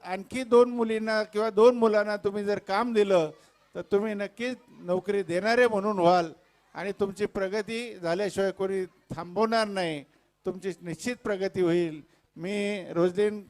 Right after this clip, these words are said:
फर्नांडिस यांना खरोखरच नेहमीच सांगतो, ही अंबरनाथ शहरातली एक सावित्रीबाई फुले म्हणायला काय हरकत नाही की ज्यांच्यामुळं या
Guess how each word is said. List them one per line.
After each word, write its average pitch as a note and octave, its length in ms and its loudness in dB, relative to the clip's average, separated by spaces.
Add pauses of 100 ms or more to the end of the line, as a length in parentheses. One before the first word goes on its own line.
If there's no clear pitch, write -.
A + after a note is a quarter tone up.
फर्नांडिस G3 560 -2
यांना F#3+ 460 -2 (760)
खरोखरच G#3 640 0 (100)
नेहमीच G3+ 340 -2
सांगतो, G3 480 0
ही G3+ 580 -2 (600)
अंबरनाथ G#3 460 -2
शहरातली G#3 640 -2
एक G#3 200 0 (160)
सावित्रीबाई G#3+ 680 2
फुले G3 300 4
म्हणायला G3+ 380 -2
काय G3 180 -2
हरकत G3 400 -4
नाही G#3 300 -2 (640)
की G3 100 -4
ज्यांच्यामुळं G3 880 4 (1160)
या G3+ 220 2